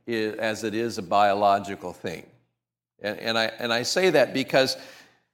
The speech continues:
sometimes we absolutely have horrific family upbringings.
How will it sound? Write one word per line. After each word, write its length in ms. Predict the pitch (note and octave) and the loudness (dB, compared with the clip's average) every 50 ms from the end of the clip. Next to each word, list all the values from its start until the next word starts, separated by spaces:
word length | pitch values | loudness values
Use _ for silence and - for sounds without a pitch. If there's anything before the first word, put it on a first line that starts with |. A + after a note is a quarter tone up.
| _ _ _ _ _ _ _ _ _ _ _ _ | _ _ _ _ _ _ _ _ _ _ _ _
sometimes 760 | - - F#3+ F#3 G3 F#3 - F3 C#3+ C#3 C#3 C#3 C3+ C#3 C#3+ | 4 6 6 6 6 4 4 4 4 4 4 2 0 -2 -4
we 340 | C3 B2 B2 C#3+ D3 D3+ D3 | -4 0 2 4 4 6 6
absolutely 840 | - C3+ C#3+ C#3+ C#3 - - D3+ C3+ C3+ D3+ D3+ C#3 B2+ B2 A#2+ A2+ | 6 6 6 6 4 2 0 2 2 4 4 2 2 2 2 0 0
have 340 | G2 C3+ B2+ A#2+ A#2 A#2 | 2 4 6 6 6 4
horrific 840 | - - - B2 A#2+ B2 C3+ D3+ D3 D3 - C3 G#2+ - - - - - _ _ _ _ _ _ _ _ _ _ _ _ _ _ _ _ _ _ _ _ - | 0 -4 -2 -2 0 2 4 2 2 2 -2 -4 -4 -4 -8 -16 -20 -20 _ _ _ _ _ _ _ _ _ _ _ _ _ _ _ _ _ _ _ _ -4
family 360 | B2 A#2 B2 B2 A#2 A2+ A2 | -2 0 0 0 -2 -2 -2
upbringings. 840 | G#2+ A2 G2+ - G#2+ G2+ F#2 F2 E2 - - _ _ _ - - - | -2 -4 -4 -6 -6 -8 -6 -8 -10 -14 -18 _ _ _ -20 -20 -20